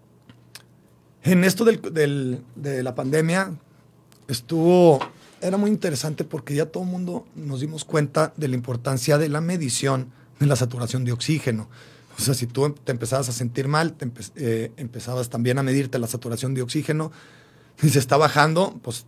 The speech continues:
al doctor, ¿no? O sea, porque, eh, te baja de noventa y cinco y tienes broncas. Y esa es la saturación que hay de oxígeno en sangre. Y ya, ya te lo pueden medir. Y es en la pulsera, eh,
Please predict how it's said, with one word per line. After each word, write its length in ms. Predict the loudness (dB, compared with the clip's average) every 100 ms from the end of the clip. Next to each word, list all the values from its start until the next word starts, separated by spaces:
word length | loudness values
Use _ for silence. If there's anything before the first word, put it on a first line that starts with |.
| -10
al 280 | -6 -4
doctor, 400 | -6 -6 -2 -2
¿no? 240 | -2 -4 -6 -14
O 40 | -14
sea, 120 | -14
porque, 640 | -10 -12 -10 -10 -10 -12 -18 -14
eh, 100 | -14 -10
te 100 | -4
baja 260 | 0 0 0
de 80 |
noventa 300 | -2 -4 -6
y 40 | -6
cinco 280 | -4 -4 -4
y 40 |
tienes 240 | -4 -4
broncas. 400 | -2 -2 -2 -8 -12 -20 -20 -20 -20 -20 -20 2
Y 120 | 4
esa 160 | 6 4
es 40 |
la 100 | 2
saturación 520 | 2 -2 -2 -2 -4
que 140 | 0 0
hay 120 | 0
de 80 | -2
oxígeno 340 | -6 -8 -8
en 80 | -2
sangre. 340 | 2 2 0 -4 -14 -20 -20 -20 -20 -20 -20 -20 _ _ _ _ 4
Y 300 | 6 6 6
ya, 200 | 6 8
ya 160 | 6
te 100 | 4
lo 100 | 2
pueden 180 | 2 2
medir. 360 | 2 0 -2 -6 -10
Y 140 | 0 2
es 200 | 2 -2
en 140 | -4
la 100 | -2
pulsera, 600 | -2 -2 2 2 2 0 -8 _ _ -6
eh, 400 | -4 0 0